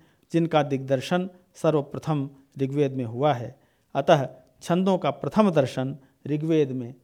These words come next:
सन्निहित है। यजुर्वेद में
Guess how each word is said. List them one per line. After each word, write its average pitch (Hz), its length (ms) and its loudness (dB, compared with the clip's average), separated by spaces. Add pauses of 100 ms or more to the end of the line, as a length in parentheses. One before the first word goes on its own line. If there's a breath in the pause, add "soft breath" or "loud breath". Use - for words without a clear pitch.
(180)
सन्निहित 117 420 -8
है। - 200 -18 (2000)
यजुर्वेद 214 500 8
में 214 340 4